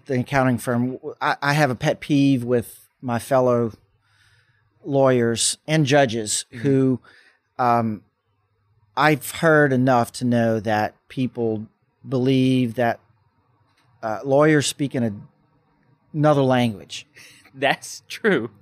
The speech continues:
Speaker 1: And I, it's like my personal mission in life to resist that.
Speaker 2: Mm-hmm.
Speaker 1: <laughs> Um,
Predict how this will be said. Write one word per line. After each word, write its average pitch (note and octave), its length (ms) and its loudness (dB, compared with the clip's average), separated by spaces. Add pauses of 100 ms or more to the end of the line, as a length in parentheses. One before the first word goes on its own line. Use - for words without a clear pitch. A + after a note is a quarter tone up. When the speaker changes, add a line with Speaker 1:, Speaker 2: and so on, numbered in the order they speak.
(400)
Speaker 1:
And D#3+ 540 4 (600)
I, D#3+ 160 0
it's E3 240 0
like F3 480 2
my D#3+ 140 4
personal G#3 440 4
mission D#3 640 2
in C3+ 120 0
life B2 560 0 (200)
to C3 540 0 (800)
resist C#3+ 640 2
that. F#2+ 260 -2
Speaker 2:
Mm-hmm. G#2+ 420 -10
Speaker 1:
<laughs> - 60 -20 (580)
Um, C#3 380 4